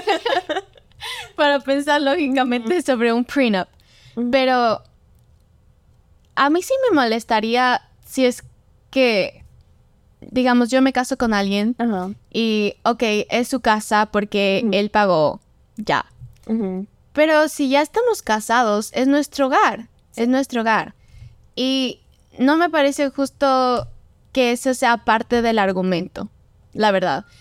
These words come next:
Speaker 1: Me parece cien por ciento válido que ella diga, "Yo no les voy a cuidar a tus padres".
Speaker 2: Sí.
Speaker 1: Eh,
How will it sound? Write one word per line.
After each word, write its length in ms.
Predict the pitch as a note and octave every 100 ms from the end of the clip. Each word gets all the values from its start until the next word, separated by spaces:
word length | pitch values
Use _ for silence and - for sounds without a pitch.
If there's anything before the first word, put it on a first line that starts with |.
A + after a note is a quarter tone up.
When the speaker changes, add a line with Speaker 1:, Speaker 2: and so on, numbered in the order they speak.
| -
Speaker 1:
Me 140 | B3+ B3+
parece 400 | C#4 D#4 - F#4
cien 240 | D#4 D4
por 100 | D#4
ciento 240 | D4+ C#4 C4+
válido 300 | B3+ B3+ B3
que 100 | A3+
ella 140 | A3+
diga, 260 | A3 A3 G#3 F#3+
"Yo 160 | G#3+
no 120 | A3+ A#3+
les 180 | G#3+ G3+
voy 140 | G3
a 100 | G3
cuidar 300 | G#3+ G3+ F#3
a 60 | F3+
tus 260 | F#3 F#3+
padres". 600 | - F3+ E3+ F3+ A3 F4
Speaker 2:
Sí. 300 | B3+ G#3+ B3 - _ - _
Speaker 1:
Eh, 560 | - G#3 G3+ G3 G3